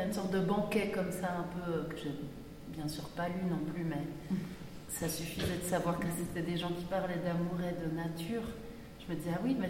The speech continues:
c'est un peu ça qu'on va faire. Et puis, euh, du coup, euh, j'avais des sortes de visions d'une énorme table parce que j'avais l'impression que, de toute façon, on serait dans une sorte de troisième lieu. Je me disais, je vais te rencontrer dans le troisième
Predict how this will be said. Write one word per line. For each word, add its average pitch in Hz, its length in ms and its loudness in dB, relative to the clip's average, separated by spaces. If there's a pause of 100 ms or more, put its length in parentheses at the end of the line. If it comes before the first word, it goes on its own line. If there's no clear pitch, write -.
c'est 180 60 -4
un 165 60 0 (100)
peu 180 60 -4
ça - 220 -4
qu'on 190 180 -4
va 175 160 0 (160)
faire. 175 160 0 (760)
Et 165 120 0
puis, 170 460 0
euh, 165 40 2 (140)
du 165 100 -2
coup, 170 600 0
euh, 160 160 2 (400)
j'avais 165 160 -4
des 160 120 -2
sortes 170 280 -4
de 160 60 0
visions 165 420 0
d'une 165 440 4
énorme 202 380 4 (120)
table 185 400 6 (100)
parce - 200 -2
que 170 140 -4
j'avais 160 360 -2 (120)
l'impression 175 520 0 (100)
que, 175 60 0
de - 640 2
toute - 120 -10
façon, 208 300 4
on - 20 4
serait - 180 2
dans 175 120 2
une 170 180 0
sorte 175 160 0
de 185 60 2
troisième 190 540 4
lieu. 175 200 4
Je 165 80 0
me 165 80 2
disais, 160 300 -4
je 160 60 -4
vais 170 80 -2
te - 100 -6
rencontrer 175 400 -2
dans 170 80 2
le 165 80 0
troisième 170 460 0